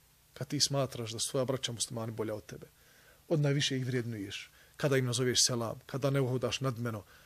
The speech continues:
kada se radi Allaha subhanahu wa ta'ala poniziš pred drugim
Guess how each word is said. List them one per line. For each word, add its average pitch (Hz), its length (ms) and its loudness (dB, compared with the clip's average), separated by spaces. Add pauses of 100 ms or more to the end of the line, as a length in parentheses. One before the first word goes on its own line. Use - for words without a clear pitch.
(160)
kada 139 280 2
se 127 240 4 (220)
radi 143 280 6
Allaha 135 360 10
subhanahu 139 440 2
wa 110 40 -4
ta'ala 139 440 4 (500)
poniziš 131 760 4 (340)
pred 131 140 0
drugim 117 340 -2